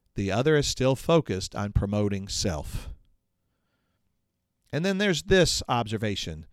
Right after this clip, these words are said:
Codependents need control. Here again is the psychological stance. Control helps codependents feel safe and secure.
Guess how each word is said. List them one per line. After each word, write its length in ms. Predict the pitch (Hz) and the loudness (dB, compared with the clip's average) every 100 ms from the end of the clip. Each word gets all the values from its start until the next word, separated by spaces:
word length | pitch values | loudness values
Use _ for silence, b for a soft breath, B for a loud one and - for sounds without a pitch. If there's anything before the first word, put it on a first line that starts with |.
| _ _ _ _ _ - | _ _ _ _ _ 4
Codependents 840 | 156 185 185 - 147 147 143 - | 6 6 8 8 8 4 -2 -2
need 500 | 127 123 120 123 - | 2 4 4 2 -2
control. 720 | 131 120 - 110 95 80 - - - - _ _ _ _ _ _ _ _ _ _ _ - | -2 -2 -2 0 -2 -4 -10 -14 -16 -20 _ _ _ _ _ _ _ _ _ _ _ -2
Here 220 | 143 202 | 4 6
again 320 | 196 147 143 | 6 4 2
is 140 | 143 - | 0 -2
the 80 | |
psychological 800 | 127 - 127 127 113 117 - 107 | -2 0 0 2 2 2 0 -4
stance. 640 | - - 87 71 - - _ _ _ _ _ _ _ _ _ _ - | -4 -4 -6 -6 -14 -18 _ _ _ _ _ _ _ _ _ _ -2
Control 580 | 147 127 180 220 240 | -2 2 6 6 6
helps 380 | 170 165 180 - | 8 6 6 2
codependents 800 | - 151 170 170 - 127 139 - | 2 4 6 10 10 10 2 -2
feel 280 | - 135 131 | 0 2 2
safe 580 | - - 165 107 - - | 2 4 4 4 0 -8
and 140 | 131 117 | -6 -4
secure. 640 | 127 - 147 113 - | -6 0 2 0 -2